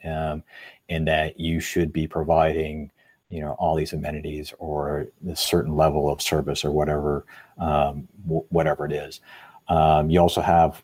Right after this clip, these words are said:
uh, rent control issues that you have to deal with, um, in the Bay Area, especially in, in Oakland, cities like Oakland or Berkeley, uh, which make things a little bit more difficult. Um,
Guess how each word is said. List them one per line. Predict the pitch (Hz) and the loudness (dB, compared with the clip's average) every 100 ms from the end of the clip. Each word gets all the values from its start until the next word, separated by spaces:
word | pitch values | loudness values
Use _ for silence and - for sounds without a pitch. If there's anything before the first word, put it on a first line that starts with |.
| - | -4
uh, | 82 | -2
rent | 78 87 90 | 2 2 0
control | 82 87 82 | -2 0 0
issues | 82 - 82 80 | -2 -2 -4 -2
that | 82 - | -2 -2
you | 82 78 | -4 -4
have | 78 - | -6 -6
to | |
deal | 78 80 76 | -6 -4 -2
with, | 78 78 - _ _ _ - | -2 -4 -10 _ _ _ -4
um, | 82 78 78 76 76 | 2 4 4 2 -2
in | - 82 | -2 -2
the | 82 | 0
Bay | 78 | 0
Area, | 78 78 78 80 - 90 | 0 0 -2 -4 -10 -14
especially | - 82 80 78 76 | -8 -6 -2 -2 -2
in, | 78 80 78 - - | -2 -2 -4 -6 -14
in | 82 76 | -14 -6
Oakland, | 80 - 76 76 | -6 -6 -8 -6
cities | - 76 73 | -4 -4 -4
like | 71 | -8
Oakland | 76 76 80 73 | -10 -10 -10 -10
or | |
Berkeley, | 69 73 - 76 - _ - - _ - | -4 -4 -2 -6 -8 _ -20 -20 _ -4
uh, | 87 80 | 0 4
which | 82 92 | 4 4
make | 113 104 | 2 4
things | 117 95 - - | 4 4 0 -2
a | |
little | 90 98 104 | 2 4 6
bit | 120 | 4
more | 123 | 4
difficult. | 123 127 127 139 - _ _ - | 2 0 -2 -4 -6 _ _ -12
Um, | 90 87 85 78 | -6 -2 0 -2